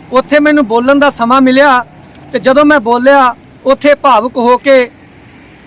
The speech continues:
ਠੰਡੇ ਬੁਰਜ ਦਾ ਮੈਂ ਨਾਮ ਲੈ ਬੈਠਾ, ਜਿਹਦੇ ਨਾਲ ਜਦੋਂ ਉਹ ਵੀਡੀਓ ਵਾਇਰਲ ਹੋਈ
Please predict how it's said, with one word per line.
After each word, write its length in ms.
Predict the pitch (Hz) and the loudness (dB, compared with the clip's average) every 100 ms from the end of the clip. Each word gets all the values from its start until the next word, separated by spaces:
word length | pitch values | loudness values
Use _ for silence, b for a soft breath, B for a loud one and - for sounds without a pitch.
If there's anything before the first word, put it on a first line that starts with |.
| - | -6
ਠੰਡੇ 300 | 254 285 311 | 0 2 0
ਬੁਰਜ 300 | 214 233 226 | -2 -10 -4
ਦਾ 160 | 240 | -2
ਮੈਂ 140 | 277 277 | 0 0
ਨਾਮ 300 | 233 220 262 | 0 0 0
ਲੈ 220 | 247 233 | 0 0
ਬੈਠਾ, 500 | 233 254 262 262 226 - - - - - - 143 | 0 -2 0 -2 -2 -8 -20 -20 -20 -20 -20 -4
ਜਿਹਦੇ 520 | 254 285 320 302 294 - | -2 2 2 2 -2 -8
ਨਾਲ 300 | 208 233 254 | -4 0 0
ਜਦੋਂ 320 | 208 247 285 294 | -2 -4 0 2
ਉਹ 100 | 254 | 0
ਵੀਡੀਓ 380 | 233 254 302 | -2 0 0
ਵਾਇਰਲ 320 | 247 254 294 269 | 0 0 0 0
ਹੋਈ 400 | 220 254 240 | 0 0 -2